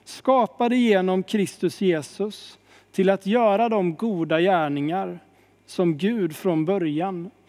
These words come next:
har bestämt oss till." Det är min övertygelse att människor omkring oss behöver få syn på evangeliet, på allt det goda vi har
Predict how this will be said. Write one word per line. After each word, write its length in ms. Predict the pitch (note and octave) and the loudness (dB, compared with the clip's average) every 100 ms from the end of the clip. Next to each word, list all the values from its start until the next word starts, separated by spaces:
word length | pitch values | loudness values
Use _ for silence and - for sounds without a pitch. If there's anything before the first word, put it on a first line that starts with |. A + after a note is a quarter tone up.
| _ | _
har 200 | - D#3+ | -2 -2
bestämt 720 | D#3 D3 - G#3+ A#3+ F3 - | -2 -8 -6 -6 -4 -6 -8
oss 220 | D3+ - | -12 -12
till." 340 | - D#3 F#3+ F#3 _ _ _ _ _ _ _ _ _ _ _ - _ _ _ _ _ _ _ _ _ _ _ _ _ _ _ _ _ _ | -10 -10 -10 -14 _ _ _ _ _ _ _ _ _ _ _ -20 _ _ _ _ _ _ _ _ _ _ _ _ _ _ _ _ _ _
Det 100 | - | 2
är 40 | A#3 | 4
min 240 | C4 G#3+ | 6 4
övertygelse 1160 | C#4 B3 G#3 E3+ - F3+ D#3+ D3+ D#3 - G#3+ G3 F#3+ - - | 2 4 4 2 2 2 4 2 -2 -2 -4 -4 -8 -20 -6
att 200 | F3 E3 | -2 -2
människor 640 | A#3+ F#3+ A#3+ G#3+ A3 A3+ | 2 2 4 2 0 0
omkring 520 | A3 G#3 G#3+ G3 D#3+ E3 | 0 0 0 0 0 0
oss 240 | F#3+ - | -4 -2
behöver 220 | G3 E3+ | 0 0
få 160 | D3+ F3+ | -2 -6
syn 600 | - - G#3+ G#3+ C#3+ C#3+ F3 | -8 -6 -4 -2 -2 -4 -6
på 120 | - | -2
evangeliet, 920 | D3+ C#3+ D3+ D3 C3+ D3 A3+ _ - - _ - - | 0 0 0 0 -2 -4 -8 _ -20 -20 _ -20 -2
på 140 | F#3+ | 0
allt 440 | C#4+ G#3 A#3+ A3+ - | 4 4 4 0 0
det 120 | F3+ | 0
goda 540 | F3+ G3 D3+ D#3 G#3 F#3 _ - | 0 -2 -2 -2 -2 -6 _ -2
vi 120 | E3 | 0
har 520 | D#3 F3+ E3 C#3+ D3+ | 2 0 0 -4 -10